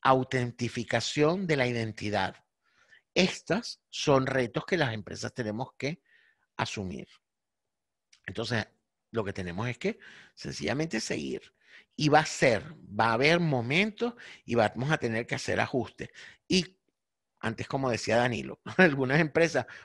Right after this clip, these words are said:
van a ir a una velocidad y otras van a ir a una velocidad mucho menor. Eh, esto es darwiniano. Si no te adaptas, no sobrevives.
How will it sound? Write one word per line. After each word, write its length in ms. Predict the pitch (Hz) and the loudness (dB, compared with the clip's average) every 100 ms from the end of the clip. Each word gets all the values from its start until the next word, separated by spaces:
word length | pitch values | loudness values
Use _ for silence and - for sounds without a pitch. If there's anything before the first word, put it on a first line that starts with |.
| _ | _
van 260 | 110 127 131 | 4 4 6
a 120 | 139 | 4
ir 220 | 156 139 | 2 0
a 120 | - 120 | 2 2
una 220 | 110 120 | 2 2
velocidad 680 | 127 156 - 180 196 277 - - - | 2 2 4 6 6 0 -8 -20 -14
y 140 | 131 143 | 4 6
otras 260 | 135 139 | 6 4
van 180 | 147 139 | 2 2
a 100 | 127 | 2
ir 240 | 131 143 - | 2 -2 0
a 100 | 120 | 0
una 160 | 107 | 2
velocidad 460 | 123 127 - 113 143 | 0 -2 0 0 0
mucho 360 | 117 95 104 | -2 -6 -8
menor. 360 | 90 67 - - _ _ _ _ _ _ _ _ _ _ _ _ - | -8 -10 -10 -16 _ _ _ _ _ _ _ _ _ _ _ _ 2
Eh, 400 | 143 135 131 - | 4 4 2 0
esto 180 | 151 190 | 0 4
es 80 | 190 | 6
darwiniano. 800 | 175 139 131 123 110 90 - - _ _ _ _ _ | 6 4 0 0 -2 -4 -10 -18 _ _ _ _ _
Si 220 | - 139 131 | -8 -2 0
no 120 | 139 | 6
te 80 | 170 | 8
adaptas, 540 | 160 170 - 175 156 | 8 6 2 -2 0
no 120 | 139 | -2
sobrevives. 640 | - 117 98 71 50 50 | 0 -2 -2 -6 -10 -16